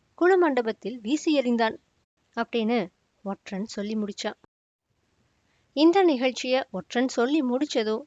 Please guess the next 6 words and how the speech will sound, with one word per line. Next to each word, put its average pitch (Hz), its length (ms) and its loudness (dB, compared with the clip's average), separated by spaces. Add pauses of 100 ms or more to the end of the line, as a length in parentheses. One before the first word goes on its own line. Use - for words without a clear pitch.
(120)
தலையூர் 214 460 -6
காளி 233 380 -2
ஆச்சரியத்துல 277 680 -2
மூழ்கி 285 420 2
போய், 269 360 -2 (760)
"அப்படியா?" 370 640 0